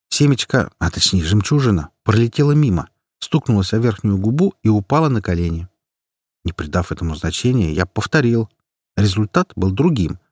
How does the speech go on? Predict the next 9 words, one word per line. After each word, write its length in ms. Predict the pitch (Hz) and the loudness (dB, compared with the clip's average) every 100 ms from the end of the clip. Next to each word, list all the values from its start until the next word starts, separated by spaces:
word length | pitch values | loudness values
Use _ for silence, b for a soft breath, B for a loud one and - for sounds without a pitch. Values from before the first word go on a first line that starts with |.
| - | -12
Снаряд 340 | - 90 120 | -4 0 0
попал 300 | - - 135 | -2 -2 0
в 100 | 113 | 2
нижнюю. 420 | 104 85 82 78 - _ _ _ _ _ _ | 2 0 -4 -6 -8 _ _ _ _ _ _
Хром, 320 | - 139 139 | 2 4 4
наблюдавший 600 | 98 95 101 110 110 95 | 0 0 0 0 -2 -4
за 120 | 90 101 | -2 2
моими 340 | 101 92 92 | 2 2 -2
попытками, 640 | - 95 104 - 101 87 | -4 -4 -6 -2 -2 -2